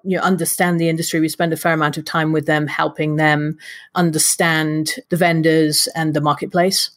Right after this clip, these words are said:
And then with the farmers themselves as well, we're able to give them access to fifteen lenders at once. So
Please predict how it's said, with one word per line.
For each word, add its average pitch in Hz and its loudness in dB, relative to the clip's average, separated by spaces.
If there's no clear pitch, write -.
And 185 2
then 170 4
with 175 0
the 175 2
farmers 175 0
themselves 165 2
as - -6
well, 160 4
we're 156 2
able 165 0
to 160 2
give 170 0
them 170 2
access 156 0
to 160 4
fifteen 160 0
lenders 151 0
at - -6
once. 156 0
So 156 2